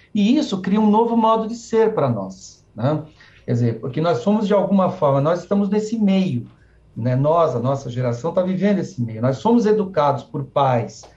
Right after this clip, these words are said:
e por professores e por mestres num mundo sólido e que agora nós temos que lidar com um mundo líquido, com o mundo da instabilidade, né? No mundo em que você sabe que quando você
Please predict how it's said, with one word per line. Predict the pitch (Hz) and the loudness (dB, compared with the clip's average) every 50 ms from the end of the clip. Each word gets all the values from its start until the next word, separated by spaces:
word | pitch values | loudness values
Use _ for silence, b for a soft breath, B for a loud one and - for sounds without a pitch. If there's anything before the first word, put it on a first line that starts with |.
| B B B - | B B B -18
e | |
por | 123 123 156 143 131 | -10 -8 -6 -6 -4
professores | - 165 165 165 - 156 131 - - - 165 165 165 156 151 110 104 - - - - | -4 -4 -4 -2 -2 -4 -6 -6 -6 -4 0 2 2 2 2 0 -2 -6 -12 -16 -16
e | - | -14
por | - - 143 | -10 -6 -2
mestres | 143 139 143 135 123 113 - - - - - - B B B B B B B B _ - | 0 2 2 2 2 2 0 -4 -10 -18 -20 -20 B B B B B B B B _ -2
num | 143 185 220 233 | 0 2 4 4
mundo | 214 202 185 175 170 175 151 | 4 4 2 2 0 -4 -6
sólido | - - - 165 165 170 180 190 214 202 240 247 - - _ _ _ _ _ _ - | -6 -2 0 2 2 2 2 0 -2 -4 -6 -6 -8 -10 _ _ _ _ _ _ -10
e | 185 190 | -8 -8
que | - 208 214 208 | -6 -2 0 0
agora | 208 196 190 185 180 190 | 2 2 4 4 4 4
nós | 190 202 196 - | 2 2 0 -2
temos | - 190 190 190 - | -2 -2 -2 -2 -4
que | - - 208 | -6 -6 -4
lidar | 214 233 208 - 175 165 170 - - - | -4 -4 -2 0 0 2 2 2 0 -2
com | - 214 | -4 -2
um | 214 214 | 0 0
mundo | 190 175 175 185 190 226 | 0 0 -2 -4 -4 -2
líquido, | 214 202 196 190 - - - - - - - _ _ | 0 0 0 0 -2 -4 -10 -18 -20 -20 -20 _ _
com | 160 | -8
o | 165 160 | -6 -4
mundo | 165 175 175 180 | -4 -6 -6 -4
da | - 185 180 | -2 0 0
instabilidade, | 190 185 - - - 196 190 202 190 208 - - 165 147 135 123 117 - - - - - - - | 0 0 -2 -2 -2 -2 0 0 -2 -2 -2 -2 0 0 0 -2 -4 -8 -14 -20 -20 -20 -18 -6
né? | 110 131 160 175 - B B B B B B _ | -4 -2 -2 -2 -4 B B B B B B _
No | 151 160 | -6 -4
mundo | 170 180 208 214 220 | -2 0 0 0 0
em | 220 214 | -2 -4
que | 233 226 | -4 -2
você | 220 208 214 - 208 - | -2 -2 -2 -2 -4 -4
sabe | - - 175 160 147 139 | -2 0 0 0 0 -2
que | - - | -6 -6
quando | - 170 165 156 | -6 -4 -4 -4
você | 165 151 - - 156 147 135 123 | -4 -6 -6 -4 -2 -2 -2 -2